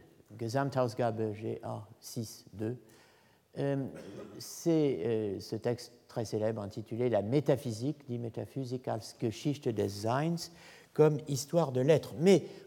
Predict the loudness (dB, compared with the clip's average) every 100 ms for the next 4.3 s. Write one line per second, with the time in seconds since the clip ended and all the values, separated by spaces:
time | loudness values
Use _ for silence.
0 | 2 4 6 8 8 8 6 6 6 6
1 | 6 2 2 0 -2 -2 -4 -2 -2 0
2 | 0 4 2 2 2 2 0 -2 -2 -2
3 | -2 -4 -4 0 0 0 -2 -2 -2 -2
4 | 2 2